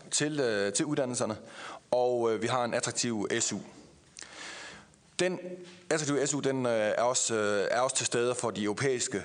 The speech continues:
studerende. Og derfor, øh, på baggrund af det her, er der, mm, nødvendigt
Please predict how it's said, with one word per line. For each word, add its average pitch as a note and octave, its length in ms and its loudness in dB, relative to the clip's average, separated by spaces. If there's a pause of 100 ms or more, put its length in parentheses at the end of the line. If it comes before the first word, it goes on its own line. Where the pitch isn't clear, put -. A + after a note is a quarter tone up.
studerende. A#2 500 -2 (500)
Og - 140 -2
derfor, E3 460 2
øh, G#2+ 260 2
på C3 140 -2
baggrund C#3+ 340 2
af G#2+ 60 -2
det B2+ 100 0
her, B2+ 100 0
er B2 140 2
der, E3 180 0 (220)
mm, A2 340 -4 (260)
nødvendigt C3 680 -2